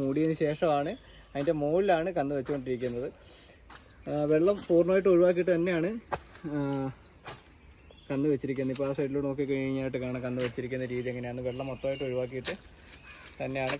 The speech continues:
കന്ന് മോളി വരുന്ന രീതിയിൽ തന്നെയാണ് നട്ടിരിക്കുന്നത്. മണ്ണ് നല്ല രീതിയിൽ ഇളക്കിയിട്ടിരിക്കുകയാണ്. ഇനി ഒരെണ്ണം പൂർണ്ണമായിട്ട് നമുക്ക് നോക്കാം. ദേ ഇത് ഈ ഒരു, ഈ ഒരെണ്ണം നടുന്നത് നമുക്ക് നോക്കി നോക്കാം.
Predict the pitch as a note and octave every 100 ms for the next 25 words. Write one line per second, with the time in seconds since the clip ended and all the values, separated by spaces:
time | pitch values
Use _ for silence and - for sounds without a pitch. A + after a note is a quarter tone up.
0 | C3+ C3+ D3+ C#3+ D3+ E3+ D#3 D3 D3 C#3+
1 | C#3+ C#3+ C#3 C#3 C3+ C3+ B2+ B2+ B2+ B2+
2 | B2 D3 C3+ C3+ C#3 D3 D#3 D#3+ A3 -
3 | - - - B2 A#2+ - C3 A#2+ B2 A2+
4 | A#2+ C3 - - - D#3 D#3+ D#3 E3 C#3+
5 | D3 D#3 D#3 D3+ D3 D3 C3+ C3 A#2+ -
6 | F3 - - - - - - - - -
7 | - - - - D#3+ D#3 D3 - C#3+ -
8 | - - - - - D#3 D#3 D3 C#3 -
9 | - - - - - - - - - -
10 | - - - - - - - - - D3+
11 | D3+ C3+ C#3 C3+ C3 C3+ C3+ B2+ C#3 C#3+
12 | - - - - B2+ A#2+ B2+ A#2+ A2